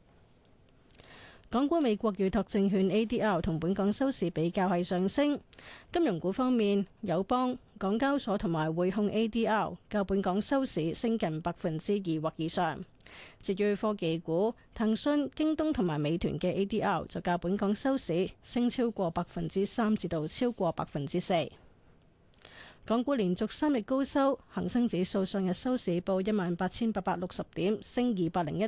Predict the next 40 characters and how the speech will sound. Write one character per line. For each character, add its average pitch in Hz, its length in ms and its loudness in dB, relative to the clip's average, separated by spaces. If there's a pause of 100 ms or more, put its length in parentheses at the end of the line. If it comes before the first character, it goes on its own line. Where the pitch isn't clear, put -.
(100)
點， 180 300 0
升 220 300 0
幅 - 160 -4
大 170 160 0
概 190 200 -2
百 196 180 -4
分 175 240 -4
之 226 140 -4
一 233 80 0
點 160 200 -2
一。 233 240 2 (560)
科 247 120 0
技 185 180 0
指 180 180 0
數 202 180 0
就 180 260 0
報 196 220 0
四 196 220 2
千 247 180 0
零 156 200 0
八 180 100 -2
十 214 120 -6
一 226 180 0
點， 185 320 0
升 214 260 -2
大 147 140 -4
概 160 180 -4
百 165 220 -4
分 160 200 -2
之 175 140 -2
二。 175 320 0 (2000)
金 294 160 2
管 233 180 2
局 214 120 2
放 233 340 2
寬 311 220 2
樓 180 200 2
價 247 220 2
三 311 220 2
千 294 180 2